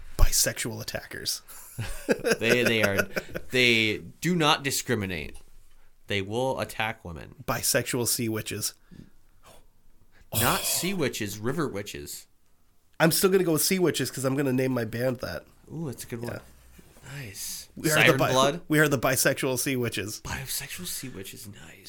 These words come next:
Speaker 1: Yes.
Speaker 2: Ah, nice, I like it.
Speaker 1: Me too, it's got a good ring.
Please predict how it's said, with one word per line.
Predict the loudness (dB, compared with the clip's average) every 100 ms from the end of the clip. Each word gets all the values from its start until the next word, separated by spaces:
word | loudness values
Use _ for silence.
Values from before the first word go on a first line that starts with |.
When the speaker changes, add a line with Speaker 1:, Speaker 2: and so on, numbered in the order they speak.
| -14
Speaker 1:
Yes. | -10 -6 -6 -6 -12 -20 -20 -20 -20 -20
Speaker 2:
Ah, | -18 -16 -14 -14 -16 -18 -20 _ -20 -8
nice, | -8 -8
I | -10
like | -10 -10
it. | -16 _ _ -6
Speaker 1:
Me | 0
too, | 0
it's | 0
got | -2
a | -2
good | -2
ring. | 0 -2 -4